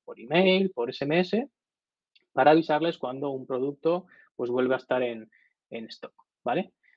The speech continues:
Entonces, eh, siguiendo un enfoque, digamos, mm, eh,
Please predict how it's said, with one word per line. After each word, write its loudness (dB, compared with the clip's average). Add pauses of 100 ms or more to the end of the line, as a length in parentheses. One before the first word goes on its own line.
(300)
Entonces, 0
eh, 4
siguiendo 6
un 4
enfoque, 2
digamos, -2
mm, -10 (260)
eh, -4